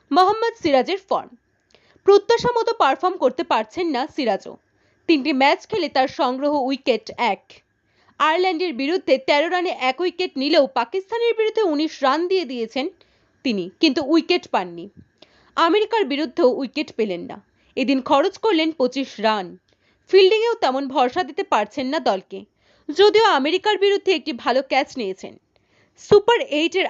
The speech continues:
আগে হায়দ্রাবাদের জোরে বোলারের ফর্মও চিন্তায় রাখতে হচ্ছে রোহিত, রাহুল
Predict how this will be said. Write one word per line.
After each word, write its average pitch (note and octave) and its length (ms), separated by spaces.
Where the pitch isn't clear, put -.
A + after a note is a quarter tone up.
আগে B3+ 180
হায়দ্রাবাদের G4 680
জোরে C4+ 220
বোলারের C#4 460
ফর্মও C#4 480
চিন্তায় F4 380
রাখতে A#3 300
হচ্ছে G4+ 400
রোহিত, D#4 440
রাহুল C4 340